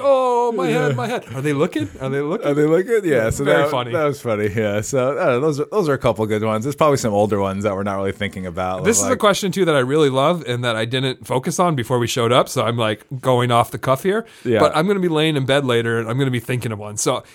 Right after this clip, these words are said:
Speaker 1: I'm sure I'll
Speaker 2: Yeah,
Speaker 1: tweet out some
Speaker 2: we'll get
Speaker 1: more
Speaker 2: back to it.
Speaker 1: vibes ones because I love this question and I feel like I'm, I'm just scratching the surface. I'm definitely gonna think of some great vibes and some terrible vibes right after we're done recording.
Speaker 2: Yeah.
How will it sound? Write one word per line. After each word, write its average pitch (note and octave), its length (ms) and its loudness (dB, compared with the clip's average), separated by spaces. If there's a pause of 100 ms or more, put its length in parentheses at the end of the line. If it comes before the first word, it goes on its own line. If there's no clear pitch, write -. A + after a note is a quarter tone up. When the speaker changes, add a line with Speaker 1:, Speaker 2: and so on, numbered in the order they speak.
(120)
Speaker 1:
I'm E3+ 160 2
sure G#3+ 180 2
I'll F3+ 80 6
Speaker 2:
Yeah, C3 120 4
Speaker 1:
tweet C#3+ 120 4
out B2 160 2
some C3 140 -4
Speaker 2:
we'll C3 80 2
get A#2+ 80 2
Speaker 1:
more A2 60 2
Speaker 2:
back G#2+ 180 0
to B2 80 -4
it. F#2+ 180 -4
Speaker 1:
vibes A#2 360 0
ones G#2+ 240 -6
because B2 200 -2
I C#3 100 2
love D#3 200 4
this C#3 140 -2
question B2 320 0
and A#2 80 -4
I A2+ 40 -2
feel B2+ 200 2
like C3 120 2
I'm, A2 220 -4 (260)
I'm A#2 220 -6
just A2+ 160 -2
scratching B2 400 2
the G2+ 60 -6
surface. A2+ 360 0
I'm C3+ 140 2
definitely C3+ 340 4
gonna B2 140 0
think A#2 160 -2
of A2+ 80 -2
some A#2+ 140 -2
great A2 240 0
vibes A2 420 0 (260)
and A#2 80 0
some A2+ 120 2
terrible A2 340 2
vibes G2 380 -8
right G#2+ 160 0
after G2+ 240 -6
we're G#2 100 -2
done G#2+ 160 -2
recording. G#2 400 -6 (100)
Speaker 2:
Yeah. A2 500 4